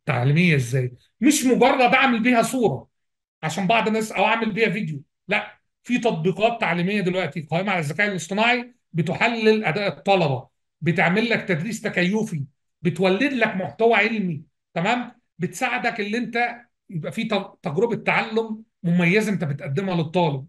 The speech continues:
لازم أفهم التطبيقات دي وأفهم كل واحد منهم. ما تبصوش على، آه، المشهورين اللي بيقدم لك reels وشوف الموقع ده حلو، ده بيغير لك صورتك كرتوني. مش ده التعليم، مش اللي أنا أغير صورتي كرتونية،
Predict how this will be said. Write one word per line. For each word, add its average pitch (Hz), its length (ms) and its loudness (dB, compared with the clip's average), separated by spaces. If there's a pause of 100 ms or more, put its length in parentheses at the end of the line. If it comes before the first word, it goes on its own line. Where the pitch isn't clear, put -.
(120)
لازم 160 260 -4
أفهم 160 300 -2
التطبيقات 139 520 -6
دي 160 200 -2 (240)
وأفهم 160 340 0
كل 147 220 -2
واحد 143 280 -4
منهم. 123 160 -8 (360)
ما 160 80 2
تبصوش 170 640 0
على، 202 380 0 (480)
آه، 135 560 2
المشهورين 185 880 2
اللي 165 140 -2
بيقدم 165 360 2
لك 202 280 -2
reels 240 440 -2 (160)
وشوف 269 380 -2
الموقع 254 360 4
ده 233 140 2
حلو، 277 280 2
ده 214 100 0
بيغير 196 320 2
لك 262 200 -4
صورتك 254 360 -4
كرتوني. 254 640 -2 (340)
مش 165 160 -2
ده 156 80 -2
التعليم، 160 580 -6 (480)
مش 156 140 -6
اللي 170 120 0
أنا 214 80 -2
أغير 190 180 0
صورتي 190 320 -6
كرتونية، 139 560 -2